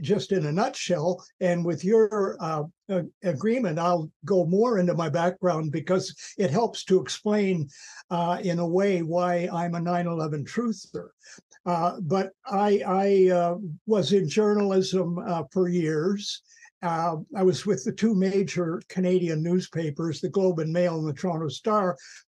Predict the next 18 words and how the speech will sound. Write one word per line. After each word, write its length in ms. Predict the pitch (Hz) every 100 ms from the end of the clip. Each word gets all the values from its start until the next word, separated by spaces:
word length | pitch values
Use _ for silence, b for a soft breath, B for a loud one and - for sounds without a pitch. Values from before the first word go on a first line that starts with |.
| _
And 360 | 214 208 208 208
I 140 | 202
also 400 | 220 269 220 220
worked 540 | 202 202 190 185 _ 202
in 180 | 180 190
Michigan 560 | 190 - 202 175 147
for 200 | 135 185
the 120 | 170
Detroit 480 | 147 160 - 208 190
News 460 | 185 185 196 202 -
and 120 | 185
the 80 | 147
Flint 320 | - 208 233
Daily 280 | 180 180 175
Journal, 400 | 147 202 190 214
<laughs> 20 | 285
the 100 | 220
Lansing 560 | 226 247 254 294 196